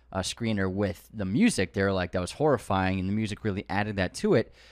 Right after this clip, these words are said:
Those walking scenes wouldn't work if it wasn't for that piano theme and that synth score that Jar-, John Carpenter brilliantly wrote.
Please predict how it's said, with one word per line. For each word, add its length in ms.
Those 180
walking 340
scenes 380
wouldn't 240
work 240
if 140
it 80
wasn't 340
for 140
that 200
piano 380
theme 300
and 120
that 140
synth 460
score 560
that 120
Jar-, 260
John 240
Carpenter 340
brilliantly 440
wrote. 380